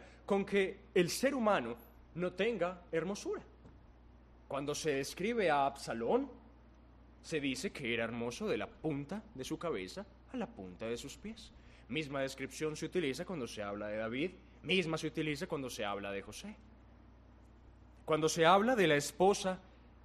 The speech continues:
de, de, de, de los patriarcas, de cada una de ellas, se da una descripción de su belleza.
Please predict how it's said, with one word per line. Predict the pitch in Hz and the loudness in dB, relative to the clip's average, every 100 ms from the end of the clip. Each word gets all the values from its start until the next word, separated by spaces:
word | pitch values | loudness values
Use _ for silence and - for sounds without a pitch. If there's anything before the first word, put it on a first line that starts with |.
| 135 | -2
de, | 151 147 143 139 135 135 135 135 131 123 - - - - - - 135 | 2 2 2 0 0 -2 -4 -4 -6 -10 -20 -20 -20 -20 -20 -16 -12
de, | 117 | -6
de, | 151 | -4
de | 151 | 0
los | 147 - | -2 0
patriarcas, | 165 156 254 254 117 104 131 | -4 0 0 0 0 -6 -4
de | 147 | 0
cada | 226 254 | 4 4
una | 254 233 | 4 4
de | 214 202 | 4 4
ellas, | 185 101 - | 2 -2 -2
se | 175 | -2
da | |
una | 226 233 | 0 0
descripción | 226 247 240 196 196 | 0 -4 -4 -4 -4
de | |
su | 208 254 | -4 -4
belleza. | 277 330 330 | -4 -6 -6